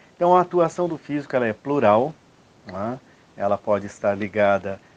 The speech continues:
a, obviamente, à docência, à pesquisa acadêmica, à pesquisa em institutos, especialmente no, no Brasil, institutos ligados ao C N P Q,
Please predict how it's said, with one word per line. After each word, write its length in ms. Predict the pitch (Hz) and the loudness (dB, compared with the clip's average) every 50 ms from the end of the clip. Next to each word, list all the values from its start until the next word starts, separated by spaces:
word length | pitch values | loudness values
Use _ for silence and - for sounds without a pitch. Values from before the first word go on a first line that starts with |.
| _ _ _ | _ _ _
a, 580 | - 104 107 107 107 104 104 104 104 104 104 107 | -12 -10 -8 -8 -8 -8 -8 -10 -10 -10 -12 -8
obviamente, 560 | - 113 107 98 - - 110 104 101 101 - | -6 -6 -6 -6 -6 -8 -8 -8 -8 -10 -12
à 40 | 117 | -10
docência, 680 | 101 120 113 - - 120 120 131 143 - - 143 - - - | -10 -10 -10 -6 -2 -2 -2 -2 -2 -4 -4 -6 -6 -4 -6
à 80 | 113 | -10
pesquisa 520 | - - 117 101 - - - 110 98 104 104 | -8 -8 -10 -10 -10 -10 -10 -6 -4 -4 -2
acadêmica, 720 | - - 107 95 90 107 104 113 127 131 127 143 135 131 - - - _ _ - | 0 0 0 0 -2 -4 -4 -4 -4 -4 -6 -8 -8 -8 -10 -18 -20 _ _ -10
à 120 | 110 104 | -10 -8
pesquisa 640 | - - 117 107 - - - 127 123 117 101 104 107 | -6 -4 -6 -6 -6 -10 -8 -6 -4 -4 -4 -4 -4
em 120 | 104 110 | -4 -4
institutos, 920 | 110 - - - 107 - - 120 117 110 - - 110 98 - - - - _ _ _ _ _ _ _ | -6 -8 -10 -14 -18 -12 -10 -8 -8 -8 -10 -14 -18 -18 -18 -20 -20 -20 _ _ _ _ _ _ _
especialmente 540 | _ _ - 113 107 - 113 107 104 - - | _ _ -12 -12 -8 -6 -6 -6 -6 -6 -6
no, 80 | 117 110 | -6 -4
no 180 | 110 107 110 | -4 -4 -4
Brasil, 540 | 104 107 110 110 101 87 - 110 107 101 101 - - | -4 -4 -2 -2 -2 -4 -6 -6 -8 -8 -10 -14 -18
institutos 440 | - - - 110 - 117 98 - - | -16 -14 -14 -12 -12 -14 -14 -12 -10
ligados 680 | 107 101 92 92 104 107 107 101 95 104 - _ _ _ _ _ _ _ _ | -10 -10 -6 -4 -2 0 0 -2 -2 -6 -14 _ _ _ _ _ _ _ _
ao 220 | - 110 117 110 | 0 0 0 0
C 220 | - - - - 110 | -2 -6 -10 -8 -6
N 180 | 104 104 104 | -6 -6 -6
P 160 | - 117 110 | -6 -8 -8
Q, 280 | 104 - - 120 131 156 | -8 -6 -4 -2 -2 -2